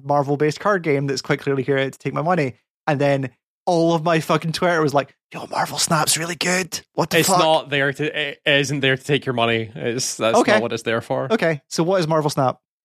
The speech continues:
Speaker 2: Uh, Marvel Snap is the new game by, uh, Ben Brode, who people are at his new studio anyway, uh, who people remember as, like, the lead designer and face of Hearthstone when Hearthstone was at its peak.
Speaker 1: Oh, so this is
Speaker 2: Um,
Speaker 1: part of the fucking story I missed.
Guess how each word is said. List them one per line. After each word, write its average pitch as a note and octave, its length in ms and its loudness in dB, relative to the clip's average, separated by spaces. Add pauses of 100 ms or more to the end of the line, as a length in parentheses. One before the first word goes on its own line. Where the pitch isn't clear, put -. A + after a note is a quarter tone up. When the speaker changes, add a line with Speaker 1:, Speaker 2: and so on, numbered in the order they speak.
(800)
Speaker 2:
Uh, C3+ 380 2
Marvel G3+ 200 0
Snap G3+ 240 -2
is E3+ 80 -10
the E3+ 60 -12
new F3+ 120 -4
game F3 340 -2
by, C#3+ 560 2
uh, A2+ 600 -2
Ben C#3+ 260 2
Brode, C#3+ 480 4 (140)
who B2+ 240 2
people B2 580 -4
are A#2+ 160 4
at A2+ 220 2
his B2+ 200 -4
new A#2+ 120 -2
studio A#2 400 2
anyway, A2+ 400 2
uh, G#2 320 2
who A2+ 100 -6
people A2 200 -4
remember G#2+ 340 0
as, G2+ 260 -2
like, G#2 180 -2
the G#2+ 80 -8
lead A2 140 -4
designer G#2+ 400 0
and G#2 240 -4
face G#2+ 380 -2
of G#2+ 320 -2
Hearthstone D#3 800 2
when A2+ 220 0
Hearthstone B2 500 2
was C3+ 120 0
at C3+ 100 4
its A2 100 -4
peak. D3+ 280 -4
Speaker 1:
Oh, B3 540 2
so F#3 140 -2
this A2+ 300 2
is G#2+ 80 2
Speaker 2:
Um, G#2 60 -6
Speaker 1:
part F3+ 180 0
of F3 80 -4
the D3+ 80 0
fucking D3 300 -4
story C#3+ 300 0
I C3+ 120 2
missed. C3+ 480 0